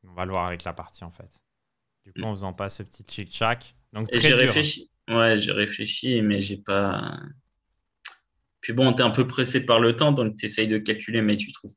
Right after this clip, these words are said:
Speaker 2: pas. Donc là, ok, je me disais, bon, nul, mais je vais quand même essayer. Donc, euh, et là, oui, j'ai joué fou G trois, comme ça, je me dis, il n'y a pas d'échec, euh, je vais peut-être réussir à créer des menaces. Et puis,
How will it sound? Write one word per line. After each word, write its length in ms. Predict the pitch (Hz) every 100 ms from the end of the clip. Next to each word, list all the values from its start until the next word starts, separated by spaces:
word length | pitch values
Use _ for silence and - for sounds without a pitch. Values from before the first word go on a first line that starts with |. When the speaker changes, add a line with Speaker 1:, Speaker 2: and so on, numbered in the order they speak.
| -
Speaker 2:
pas. 320 | 123 143 - _ - - - - _ _
Donc 220 | 101 98
là, 140 | 110 104
ok, 200 | 101 110
je 300 | 123 123 107
me 80 |
disais, 380 | 95 - 95 98
bon, 180 | 92 90
nul, 360 | 90 101 110 104
mais 140 | 92
je 140 | 92
vais 140 | - -
quand 120 | -
même 160 | - 50
essayer. 640 | - - 101 139 151 147 - _ _ _ _ _ _ _ _ - - _ _ -
Donc, 280 | 104 101
euh, 140 | 113 113
et 160 | - 131
là, 260 | 147 151
oui, 200 | 147 139
j'ai 140 | 113 110
joué 180 | 117 117
fou 200 | - 117
G 160 | 110
trois, 300 | - 139 139
comme 160 | 139 107
ça, 140 | 120
je 100 | 131
me 80 | 110
dis, 160 | 101 110
il 40 |
n'y 60 | 107
a 60 |
pas 160 | 98 113
d'échec, 580 | 110 104 - 143 151 143
euh, 120 | 104
je 140 | 98
vais 60 | 98
peut-être 280 | - 107 104
réussir 400 | - 101 - 101
à 80 | 101
créer 220 | - 104
des 120 | 104
menaces. 580 | 95 98 104 113 - -
Et 100 | -
puis, 320 | - - 147